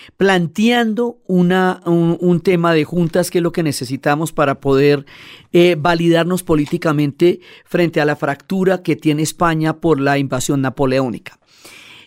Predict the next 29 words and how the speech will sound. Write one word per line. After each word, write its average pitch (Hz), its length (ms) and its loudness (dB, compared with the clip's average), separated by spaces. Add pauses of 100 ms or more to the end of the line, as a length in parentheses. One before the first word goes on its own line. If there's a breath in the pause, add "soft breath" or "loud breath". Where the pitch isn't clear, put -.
En 180 140 2
lo 214 160 2
que 214 140 2
hoy 247 260 0
es 254 140 -6
el 247 140 0
Tolima, 180 500 -2 (400 soft breath)
el, 170 260 2
el 170 220 0
veintidós 175 440 2
de 208 120 2
diciembre 165 400 0
de 170 80 4
mil 160 120 2
ochocientos 160 520 -2
catorce 147 440 0
se 143 140 -2
proclama 147 640 0
la 147 180 2
ciudad 135 320 2
de 160 120 4
Honda 147 560 0 (520 loud breath)
la 160 220 2
independencia 160 1080 2
de 170 80 2
la 143 160 0
provincia 151 720 2
de 143 140 4
Mariquita. 120 680 -4